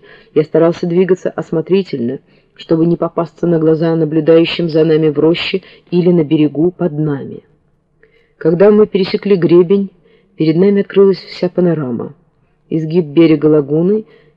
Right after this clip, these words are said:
и неровная чёрная дуга пушечного рифа. Я застыл на месте,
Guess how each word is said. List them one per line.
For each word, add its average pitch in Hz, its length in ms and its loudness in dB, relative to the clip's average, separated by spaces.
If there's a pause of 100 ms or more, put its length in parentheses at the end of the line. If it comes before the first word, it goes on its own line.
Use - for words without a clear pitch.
(100)
и 185 80 0
неровная 196 480 4
чёрная 180 540 2
дуга 156 520 -2 (220)
пушечного 180 640 -4
рифа. 165 480 -4 (800)
Я 175 200 2
застыл 180 380 0
на 190 200 -2
месте, - 500 -8